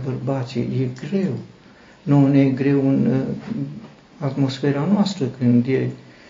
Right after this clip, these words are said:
o cameră plină numai cu bărbați și vine o femeie.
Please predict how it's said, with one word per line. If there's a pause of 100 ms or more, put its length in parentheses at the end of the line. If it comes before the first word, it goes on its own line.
(220)
o
cameră
plină (100)
numai
cu
bărbați
și
vine
o
femeie.